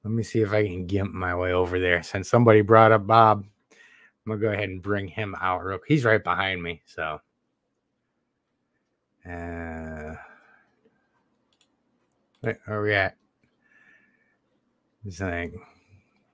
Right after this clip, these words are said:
"Anything the doctor told you to do to help, you already been doing?" <laughs> Yeah.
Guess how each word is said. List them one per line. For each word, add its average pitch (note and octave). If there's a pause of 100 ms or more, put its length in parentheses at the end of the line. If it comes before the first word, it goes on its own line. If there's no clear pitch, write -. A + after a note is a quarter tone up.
(920)
"Anything F#2+
the F2+
doctor F#2
told F#2
you F2
to E2+
do F#2+
to F#2
help, F#2+
you -
already F#2+
been F#2
doing?" G2 (100)
<laughs> -
Yeah. D#2+